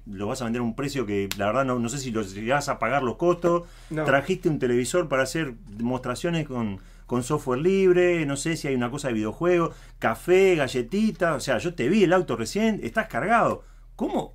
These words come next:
Speaker 1: Venís a Uruguay, en el momento de la Flisol, tenés el auto cargado de cosas que no entiendo.
Speaker 2: Bueno.
Speaker 1: ¿No vas a estar en la Flisol?
Speaker 2: No.
Speaker 1: No.
Speaker 2: Ahora tenés que preguntar por qué.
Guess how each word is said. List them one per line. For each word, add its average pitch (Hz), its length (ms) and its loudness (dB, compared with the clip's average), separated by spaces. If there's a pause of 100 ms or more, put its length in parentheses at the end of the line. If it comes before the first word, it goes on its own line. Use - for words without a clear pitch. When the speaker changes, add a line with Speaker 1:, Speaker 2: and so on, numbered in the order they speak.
(120)
Speaker 1:
Venís 196 340 4
a 254 60 6
Uruguay, 143 500 6 (300)
en 143 100 4
el 156 60 6
momento 226 340 2
de 202 60 4
la 190 40 2
Flisol, 330 460 0 (320)
tenés 240 300 2
el 240 60 2
auto 214 200 0
cargado 202 320 0
de 185 80 4
cosas 254 360 -4
que 190 180 -8
no 180 80 -2
entiendo. 160 480 -2 (240)
Speaker 2:
Bueno. 180 180 4
Speaker 1:
¿No 220 60 2
vas 226 160 2
a - 20 0
estar 220 180 0
en 214 80 0
la 143 120 0
Flisol? 143 480 -4 (880)
Speaker 2:
No. 143 160 -10 (1600)
Speaker 1:
No. 147 320 -2
Speaker 2:
Ahora 208 160 4
tenés 202 180 0
que 180 60 0
preguntar 160 320 0
por 147 100 -6
qué. 165 200 -4